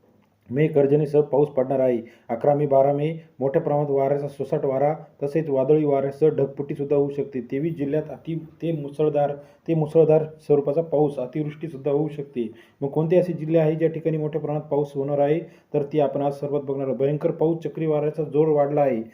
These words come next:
या जिल्ह्यांमध्ये मोठ्या प्रमाणात पाऊस येणार आहे दहा, अकरा, बारा मे. तर महाराष्ट्रातील सर्व ठिकाणी, बीड असेल, हिंगोली असेल, अमरावती असेल, नागपूर असेल, विदर्भ असेल, पश्चिम महाराष्ट्र असेल, उत्तर महाराष्ट्र असेल, पूर्व महाराष्ट्र असेल,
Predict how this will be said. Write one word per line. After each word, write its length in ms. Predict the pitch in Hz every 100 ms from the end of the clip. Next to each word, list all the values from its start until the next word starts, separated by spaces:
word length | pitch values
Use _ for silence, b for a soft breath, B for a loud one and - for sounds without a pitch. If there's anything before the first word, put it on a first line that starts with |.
| B -
या 140 | 135 147
जिल्ह्यांमध्ये 500 | 139 147 139 143 143
मोठ्या 260 | 143 156
प्रमाणात 260 | 151 143 160
पाऊस 320 | - 151 165
येणार 200 | 165 160
आहे 180 | 151 131
दहा, 240 | 113 135 131
अकरा, 220 | 139 143
बारा 320 | 123 131 147
मे. 160 | 143 143 - B B _
तर 80 | 185
महाराष्ट्रातील 480 | 180 180 180 180 180
सर्व 280 | - 196 202
ठिकाणी, 340 | 165 151 131
बीड 220 | 131 147
असेल, 240 | 143 151 139
हिंगोली 320 | 139 151 151
असेल, 240 | 151 156
अमरावती 360 | 139 139 151 151
असेल, 220 | 151 135
नागपूर 360 | 131 - 170 160
असेल, 240 | 160 156 B B B
विदर्भ 300 | 127 196 156
असेल, 200 | 160 165
पश्चिम 340 | - 147 - 160
महाराष्ट्र 320 | 156 151 156
असेल, 200 | 143 156
उत्तर 260 | 139 175 156
महाराष्ट्र 300 | 156 151 156
असेल, 120 | 160
पूर्व 320 | - 180 170
महाराष्ट्र 360 | 156 147 - 135
असेल, 220 | 127